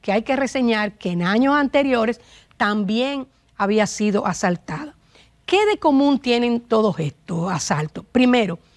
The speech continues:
que se hace en horas de la tarde, digamos que en el momento en que la cantidad de clientes suele...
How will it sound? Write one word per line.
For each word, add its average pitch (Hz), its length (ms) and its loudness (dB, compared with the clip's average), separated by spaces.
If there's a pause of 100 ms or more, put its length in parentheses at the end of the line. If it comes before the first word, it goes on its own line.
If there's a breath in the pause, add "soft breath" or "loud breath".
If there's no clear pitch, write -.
(360 soft breath)
que 262 100 -2
se 247 240 0
hace 285 420 0
en 226 120 2
horas 240 220 2
de 226 100 0
la 202 120 -2
tarde, 175 600 -2 (440 soft breath)
digamos 220 460 0 (120)
que 226 140 2
en 226 100 0
el 220 100 0
momento 226 560 0
en 214 80 0
que 208 160 -6
la 202 120 -2
cantidad 208 760 0 (400 soft breath)
de 233 240 0
clientes 226 560 -4
suele... 240 680 -2